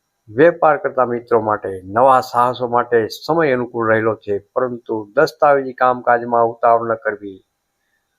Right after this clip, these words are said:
પરિવારની વાત કરીએ તો ઘરમાં સુખ શાંતિ જળવાશે. સંતાનોનું પ્રશ્નો ઉકેલાશે. સ્વાસ્થ્યની દ્રષ્ટિએ માનસિક રીતે મજબૂત રહેશો, પણ શારીરિક થાક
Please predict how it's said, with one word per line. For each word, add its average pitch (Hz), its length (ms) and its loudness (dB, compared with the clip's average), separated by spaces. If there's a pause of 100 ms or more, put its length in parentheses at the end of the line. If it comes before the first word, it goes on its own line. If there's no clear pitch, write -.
(280)
પરિવારની 120 500 4
વાત 127 300 2
કરીએ 127 220 -2
તો 127 160 -4
ઘરમાં 127 460 0
સુખ - 260 -12
શાંતિ 131 480 -2
જળવાશે. 131 760 0 (260)
સંતાનોનું 131 800 -2
પ્રશ્નો 120 400 -4
ઉકેલાશે. 110 800 -2 (920)
સ્વાસ્થ્યની 165 520 -2
દ્રષ્ટિએ 113 640 -4
માનસિક 120 600 -2
રીતે 113 280 -6
મજબૂત 139 500 -6
રહેશો, 127 320 0
પણ 107 220 -4
શારીરિક 123 460 -2
થાક 120 400 0